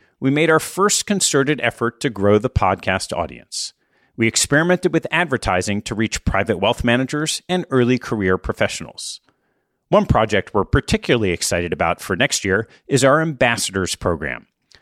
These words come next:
Fans of the show can work alongside us to engage their alma mater and share our content with investment clubs and students.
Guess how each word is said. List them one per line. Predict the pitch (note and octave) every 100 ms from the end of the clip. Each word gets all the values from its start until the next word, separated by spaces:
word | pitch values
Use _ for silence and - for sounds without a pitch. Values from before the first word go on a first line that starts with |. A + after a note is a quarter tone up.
| _ _
Fans | - - F#2+ A2
of | A2+
the | B2
show | - E3+ C#3
can | B2+ C#3+ B2
work | D3+ -
alongside | D3 E3+ E3 - G3 D#3+
us | G#2+ - - _ -
to | C#3+
engage | B2+ A2 C3+ E3+ D#3+ -
their | F3 D3
alma | D3+ C3
mater | B2+ D#3+ G#2+ F#2+ A#2 _ -
and | C#3+ C#3
share | - C#3+ D#3
our | D#3
content | - C#3 A#2+ A2 A2+
with | A#2+ -
investment | G#2 F2 G2+ A#2 A2
clubs | B2 B2+ C3 -
and | D3 D3
students. | - A#2 F2 - - -